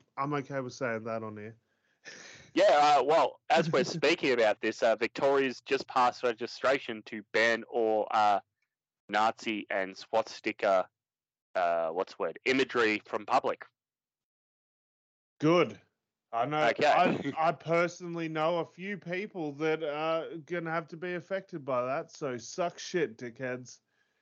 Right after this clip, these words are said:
Speaker 1: <laughs> Um,
Speaker 2: And, uh, leaving Dixie Carter with five percent owner stake in the company. Uh, this was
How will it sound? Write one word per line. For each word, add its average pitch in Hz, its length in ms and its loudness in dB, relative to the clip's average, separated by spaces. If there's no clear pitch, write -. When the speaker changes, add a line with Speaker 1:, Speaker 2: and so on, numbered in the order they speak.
Speaker 1:
<laughs> - 160 -2
Um, 135 720 -2
Speaker 2:
And, 139 260 2
uh, 131 320 6
leaving 139 480 2
Dixie 165 300 -2
Carter 139 400 4
with 120 160 -2
five 117 280 2
percent 113 340 -2
owner 107 380 -2
stake - 540 -2
in 107 160 -6
the - 80 -14
company. 131 560 0
Uh, 110 260 6
this 139 260 0
was 131 360 2